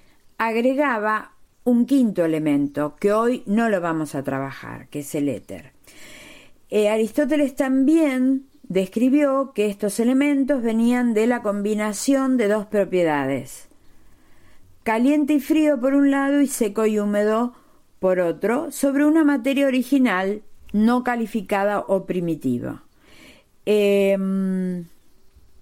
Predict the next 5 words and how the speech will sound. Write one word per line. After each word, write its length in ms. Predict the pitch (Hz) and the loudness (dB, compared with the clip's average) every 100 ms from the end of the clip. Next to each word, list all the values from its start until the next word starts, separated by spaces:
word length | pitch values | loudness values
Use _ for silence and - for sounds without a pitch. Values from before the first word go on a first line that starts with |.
| - - _ _ _ _ _ _ _ - _ - - - _ _ _ | -20 -20 _ _ _ _ _ _ _ -20 _ -20 -20 -20 _ _ _
¿dónde 680 | - 254 453 494 466 415 320 | -6 -2 -2 -2 0 0 0
y 180 | - 233 - - | -2 -2 -2 -2
cómo 380 | 294 294 285 190 | 0 2 0 0
podemos 720 | 196 214 226 226 220 - - - - _ _ _ _ | 0 0 0 0 -2 -8 -14 -20 -20 _ _ _ _
utilizar 1000 | 208 170 196 175 165 - 220 208 202 220 | -2 0 0 0 0 -2 -2 -2 -6 -12